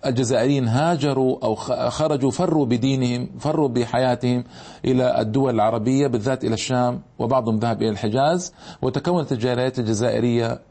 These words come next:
آنذاك في الشام وشيء قليل في الحجاز، في مدينة على وجه الخصوص، ثم مكة.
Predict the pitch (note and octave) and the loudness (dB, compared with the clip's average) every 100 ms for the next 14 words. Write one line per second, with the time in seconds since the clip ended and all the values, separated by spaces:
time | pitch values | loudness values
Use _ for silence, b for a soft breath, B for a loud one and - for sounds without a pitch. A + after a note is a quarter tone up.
0 | - A2+ G#2+ A#2 A2+ - G#2+ - B2 A2 | -2 0 0 0 -2 -2 -6 -4 -2 0
1 | G#2+ - A2+ A2 G#2 D#3+ - B2 B2 A2+ | -2 -4 -4 -4 -2 -4 -2 0 0 0
2 | - A#2 A2 G#2+ G#2 A2+ F#2+ - G#2 G#2 | 0 -2 -2 -2 -2 0 -2 -4 -4 -2
3 | G#2+ A#2 A2 A2+ - - - G#2 F#2+ G2 | 0 2 0 -2 -8 -14 -6 -4 -4 -6
4 | G#2 G#2 A2+ G#2+ A2 C#3+ D3+ - A2 G#2 | -6 -2 0 -2 -2 0 0 -2 -2 0
5 | A#2 - G2 | -2 -4 -8